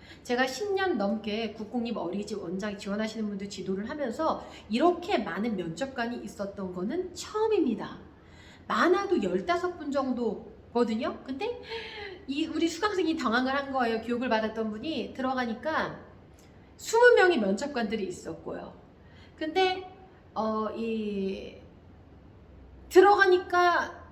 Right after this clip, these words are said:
피피티를 할 때 시선 처리라던가 요것들을 나한테 잘 보여주지 않았고, 그리고 굉장히 느낌이 싸한 분위기였다고 합니다.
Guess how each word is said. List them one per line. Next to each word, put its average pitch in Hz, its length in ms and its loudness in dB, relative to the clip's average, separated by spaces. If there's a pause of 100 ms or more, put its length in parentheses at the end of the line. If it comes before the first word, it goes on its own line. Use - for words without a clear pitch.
(220)
피피티를 403 500 2
할 359 220 6
때 330 400 4
시선 480 400 2
처리라던가 311 760 4
요것들을 302 540 -2
나한테 277 260 2
잘 294 200 -2
보여주지 302 380 -2
않았고, 208 840 -4 (500)
그리고 349 140 6
굉장히 381 500 8
느낌이 240 640 -2 (1400)
싸한 415 460 0
분위기였다고 320 1300 4
합니다. 294 340 0